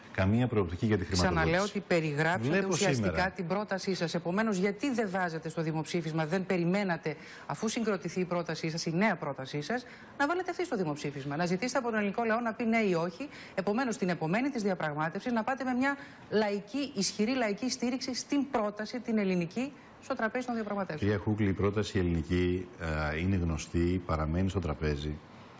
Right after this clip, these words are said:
Speaker 1: Όμως, από την άλλη πλευρά, είχαμε ένα τελεσίγραφο. Ένα τελεσίγραφο που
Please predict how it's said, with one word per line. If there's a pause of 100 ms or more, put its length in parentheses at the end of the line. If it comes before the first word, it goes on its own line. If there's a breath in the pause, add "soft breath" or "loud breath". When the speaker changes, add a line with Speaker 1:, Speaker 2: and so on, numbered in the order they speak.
(260 loud breath)
Speaker 1:
Όμως,
από
την
άλλη
πλευρά,
είχαμε
ένα (100)
τελεσίγραφο. (1040 loud breath)
Ένα
τελεσίγραφο
που